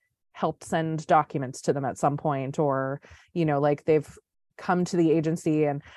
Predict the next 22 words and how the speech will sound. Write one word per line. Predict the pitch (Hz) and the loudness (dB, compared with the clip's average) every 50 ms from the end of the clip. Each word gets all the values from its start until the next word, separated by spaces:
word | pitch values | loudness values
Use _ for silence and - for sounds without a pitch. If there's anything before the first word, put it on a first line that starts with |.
| - - | 0 2
like, | 170 170 - | 2 4 6
we're | 202 | 6
all | 196 202 214 | 8 8 6
very | 202 196 185 175 170 | 6 4 4 4 4
used | 156 143 151 156 - - | 2 2 0 -2 -2 -2
to | - 165 | -2 0
that | 147 139 135 - | 0 0 0 -2
kind | - 160 147 151 | -4 -4 -4 -4
of, | 147 156 | -2 -2
like, | 143 127 - - | -2 -2 -2 -4
celebrity | - - 156 156 151 147 143 147 151 151 147 147 | -4 -2 0 2 2 2 0 0 0 0 0 0
and, | 143 135 135 143 | 0 -2 -2 -4
like, | 143 139 - 156 | -4 -4 -2 -2
literary | 156 151 151 151 147 147 147 139 143 143 143 143 | -2 0 0 0 0 0 0 0 0 0 0 0
high | 143 - 151 139 | 0 0 -2 -2
profile | 135 - - 151 - - 139 139 | -2 -2 -6 -6 -4 -2 -2 -2
person | 139 - 220 220 214 - 196 175 | -2 -2 -2 -2 -2 -2 -2 -2
or, | 165 | 0
like, | 156 151 143 - _ _ _ | 0 0 -2 -4 _ _ _
political | - - 165 170 180 170 - 175 165 | -6 -4 -2 -2 -2 -2 -2 -4 -4
people. | - 180 170 - 160 | -4 -4 -4 -2 -2
So, | 160 - 165 165 | 0 0 0 0